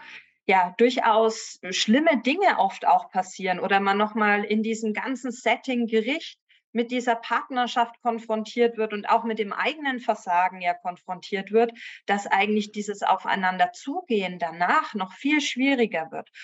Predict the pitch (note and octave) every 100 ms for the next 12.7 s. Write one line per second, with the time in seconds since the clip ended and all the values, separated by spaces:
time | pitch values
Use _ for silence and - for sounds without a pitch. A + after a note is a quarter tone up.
0 | - - G#3 B3+ C#4+ C#4+ - C4 A3+ A3
1 | A3+ A3+ G3 F3 A3+ - B3 G#3+ G#3 G#3
2 | F#3+ F3 F3+ B3+ - F3+ E3+ D#3+ D#3 C#3+
3 | - - - F3+ F#3+ F#3 - D4+ F4 E4
4 | A#3 A3 B3+ C4 - G#3 G3+ - G3+ B3
5 | B3 A3+ G#3 G3+ G3+ F#3+ F#3+ F3 G#3+ -
6 | G#3 F#3 G3 G3 D#3 C#3+ - _ F#3 A#3+
7 | C#4 - - A#3+ D4+ - C4+ C4 C4 -
8 | B3 A#3+ A#3+ - A#3 A#3 B3+ A#3+ A#3 -
9 | A3 A3 G#3+ A3 A3 A3 A3 F#3+ - A3
10 | G#3+ - G#3+ - - G3 F3+ E3 D#3+ D#3
11 | D#3 D#3 _ G3+ A#3+ G#3+ G#3 G#3+ G#3 A#3+
12 | A#3+ A#3+ A#3+ C#4 C4 A3